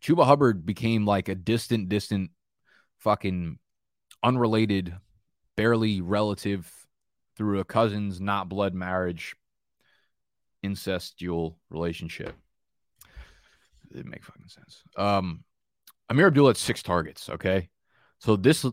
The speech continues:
this is looking more and more like it's gonna be a split backfield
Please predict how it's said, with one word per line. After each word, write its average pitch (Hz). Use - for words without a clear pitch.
this 143
is 147
looking 135
more 113
and 107
more 110
like 104
it's 95
gonna 104
be 101
a 95
split 101
backfield 85